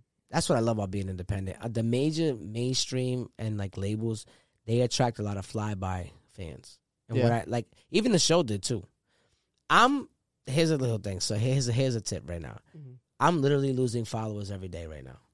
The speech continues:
Speaker 2: Wow.
Speaker 1: Because I noticed that we were getting a lot of bots when the show was hot.
Speaker 2: Mm.
Speaker 1: And for me, it doesn't help me.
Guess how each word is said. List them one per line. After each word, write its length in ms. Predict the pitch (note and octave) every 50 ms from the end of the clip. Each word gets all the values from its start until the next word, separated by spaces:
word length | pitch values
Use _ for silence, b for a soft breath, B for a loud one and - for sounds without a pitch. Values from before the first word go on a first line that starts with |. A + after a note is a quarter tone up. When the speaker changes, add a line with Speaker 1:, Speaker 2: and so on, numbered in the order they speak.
| _ _ _ _ _ _ _
Speaker 2:
Wow. 320 | B2+ B2+ B2+ B2 A#2+ A#2 - _ _ _ _ _ _ _ _ _ _ _ _
Speaker 1:
Because 600 | A#2 A#2+ - - D3 C#3 B2+ A2+ G2+ G2 - - - _ _ _ _ _ _ _ _ _
I 180 | - C3+ C#3+ D3+
noticed 720 | C#3 C3 C3+ C#3+ D3+ D3+ C3 A#2 G#2 G2+ - - - - _ _ _ _ _ _ _ _ _ _ _ _ A#2
that 300 | A2 B2 A2+ G#2 F2 - _ _ _ _ _ _ _
we 120 | - A#2+ C3
were 100 | C3+ C3
getting 300 | A#2 C3 B2 A2+ G2+ G2
a 60 | F#2
lot 200 | G2 G2+ G#2 F#2
of 120 | E2+ E2+ F#2+
bots 440 | A#2+ B2+ A#2+ F#2 - - - - - _ _ _
when 160 | - G#2 G#2+ G2+
the 60 | G2
show 220 | - - - A#2+
was 200 | B2 C3 C3 C3
hot. 280 | - C#3 C#3+ C#3+ - - _ _ -
Speaker 2:
Mm. 300 | C#3+ D3 D3 C#3+ C3+ B2+ B2 B2 A#2+ A2 A2 - _ _ _ _ _ _ _ _ _
Speaker 1:
And 380 | C3+ C3 B2+ A#2+ A2+ G#2 G2 G#2 - _ _ _
for 160 | - - C3+
me, 500 | B2 B2 B2+ D3+ E3 F3+ G3 F#3+ F#3+ - _ _ _ _ _ _ _ _ _ _ _ _ -
it 140 | C3 B2
doesn't 320 | A2 E3+ E3+ E3+ D3 D#3+ C3+
help 320 | A2+ G#2+ B2+ D3+ D#3+ B2+
me. 360 | A#2+ B2 A#2 G#2+ G#2 G#2 G#2+